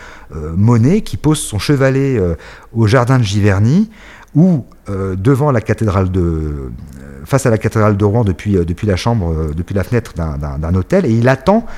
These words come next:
que la lumière soit la bonne, euh, pour peindre la façade de la cathédrale de Rouen. Eh ben, c'est exactement la même chose. Jean-Luc Mélène, il attend, euh, que le, l'oiseau arrive, se pose, exactement comme il l'avait envisagé, et il fait la photo.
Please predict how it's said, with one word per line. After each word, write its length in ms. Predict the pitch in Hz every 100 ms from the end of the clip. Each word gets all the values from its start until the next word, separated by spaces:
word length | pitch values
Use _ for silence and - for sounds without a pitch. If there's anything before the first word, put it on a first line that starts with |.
| - - - -
que 100 | -
la 160 | 107 101
lumière 380 | 110 117 185 185
soit 180 | 123
la 100 | 107
bonne, 320 | 107 160 117 76 - -
euh, 300 | 92 85 82
pour 260 | - 95
peindre 260 | - 156 147
la 120 | 95
façade 320 | 104 95 160
de 80 | 113
la 80 | 95
cathédrale 400 | 117 123 117 117
de 80 | 110
Rouen. 280 | 98 95 - - - - - - - -
Eh 60 |
ben, 120 | 92 98
c'est 120 | 101
exactement 380 | 101 135 165 135
la 100 | 117
même 80 |
chose. 300 | 104 92 104 123
Jean-Luc 300 | 95 92 -
Mélène, 200 | 107 170
il 100 | 139
attend, 400 | 120 107 135 220 - - - -
euh, 220 | 101 92
que 180 | - 120
le, 400 | 165 165 101 90 - - - - 101
l'oiseau 440 | 113 127 139 240 - - - - -
arrive, 380 | 165 151 226 254 - -
se 140 | -
pose, 440 | - 131 196 233 - -
exactement 460 | 117 120 147 156 156
comme 180 | 147 127
il 140 | 123
l'avait 160 | 113 110
envisagé, 420 | 101 92 90 196
et 80 | 214
il 80 | 170
fait 120 | 220
la 80 | 135
photo. 240 | 90